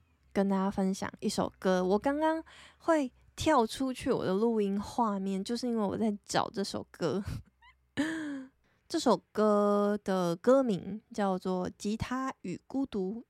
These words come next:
与蓝色星球》。<laughs> 如果是动画迷的，大家听到这边应该会知道这一首歌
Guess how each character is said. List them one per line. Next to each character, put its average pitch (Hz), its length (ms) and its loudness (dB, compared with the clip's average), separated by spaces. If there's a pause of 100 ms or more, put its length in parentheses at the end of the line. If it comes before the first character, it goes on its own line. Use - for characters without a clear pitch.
与 190 220 -8 (640)
蓝 190 320 0
色 214 300 0
星 214 260 -2
球》。 - 320 -4 (680)
<laughs> - 500 -16
如 381 200 4
果 302 320 4
是 311 480 0 (320)
动 302 240 6
画 269 320 4
迷 185 300 2
的， 220 140 4
大 240 160 4
家 240 260 2 (220)
听 320 200 -8
到 320 140 0
这 294 140 -6
边 285 180 -2
应 285 100 -8
该 294 300 -4 (120)
会 285 120 0
知 262 160 -4
道 269 180 4
这 262 220 2
一 277 60 0
首 190 280 2
歌 214 440 0